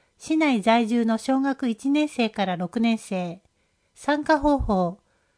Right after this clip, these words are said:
国分寺市放課後子どもプラン登録カード兼緊急連絡カード、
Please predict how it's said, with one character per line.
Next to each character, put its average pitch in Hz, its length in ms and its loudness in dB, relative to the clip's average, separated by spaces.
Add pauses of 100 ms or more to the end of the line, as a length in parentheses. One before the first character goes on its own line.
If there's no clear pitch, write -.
(140)
国 262 260 -2
分 311 200 2
寺 302 120 2
市 240 140 -4
放 254 200 2
課 262 140 -2
後 262 140 0
子 247 100 -2
ど 247 100 0
も 247 140 4
プ - 140 -4
ラ 208 160 0
ン 190 180 -4
登 262 200 4
録 269 240 -4
カ 262 180 0
ー - 20 0
ド 202 140 -2
兼 202 380 -2
緊 277 240 0
急 262 220 -2
連 254 220 0
絡 - 240 -6
カ 240 200 -2
ー 220 40 -2
ド、 180 220 -6